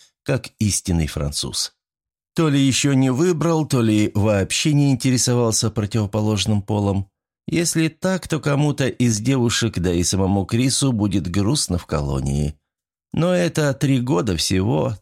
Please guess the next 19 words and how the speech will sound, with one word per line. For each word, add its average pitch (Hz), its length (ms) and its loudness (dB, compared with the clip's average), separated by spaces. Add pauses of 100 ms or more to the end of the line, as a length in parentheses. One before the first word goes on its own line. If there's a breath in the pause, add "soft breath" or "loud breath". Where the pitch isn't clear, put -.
три 85 320 -2
года. 71 560 -4 (480)
Ей 117 260 0
тоже 82 320 0
предстоит 87 580 -2
быть 85 240 -2
одной 87 420 0
всё 82 240 -2
это 85 180 -4
время. 80 480 -4 (1080)
У 107 40 -2
Мари 107 420 2
раньше 104 420 0
был 95 180 0
парень, 71 500 -4
Эрик. 76 440 -4 (500)
Довольно 143 540 0
длинные 113 460 2
отношения, 117 760 0